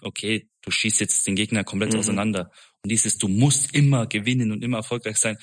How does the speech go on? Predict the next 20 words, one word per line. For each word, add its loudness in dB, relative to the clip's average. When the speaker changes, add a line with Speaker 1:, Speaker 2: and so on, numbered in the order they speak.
Speaker 1:
das -2
ist 2
auch 2
was, 2
was 4
du 2
fürs -2
Leben 0
mitnimmst. -2
Darf -4
auch 0
nicht 0
zu 2
verbissen 2
dann 2
werden 4
natürlich, -2
aber 0
das 0
sind, 0